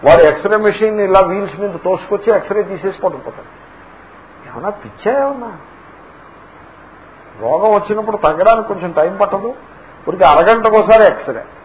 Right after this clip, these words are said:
ఎక్స్రే అయిన తర్వాత క్యాట్ స్కాన్, క్యాట్ స్కాన్ అయిన తర్వాత ఎంఆర్ఐ. దీన్ని విఐపి సిండ్రోమ్ అంట.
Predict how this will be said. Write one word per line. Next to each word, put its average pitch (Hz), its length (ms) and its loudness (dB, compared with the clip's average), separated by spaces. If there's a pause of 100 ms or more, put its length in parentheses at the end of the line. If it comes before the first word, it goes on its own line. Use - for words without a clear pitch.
(360)
ఎక్స్రే 170 280 0
అయిన 220 180 4
తర్వాత 233 220 0
క్యాట్ 131 360 -2
స్కాన్, - 160 -10
క్యాట్ 202 340 -4
స్కాన్ 214 220 2
అయిన 202 140 -2
తర్వాత 196 220 0
ఎంఆర్ఐ. 135 280 0
దీన్ని 180 260 -6
విఐపి 214 460 -2
సిండ్రోమ్ 175 480 -4
అంట. 113 220 -12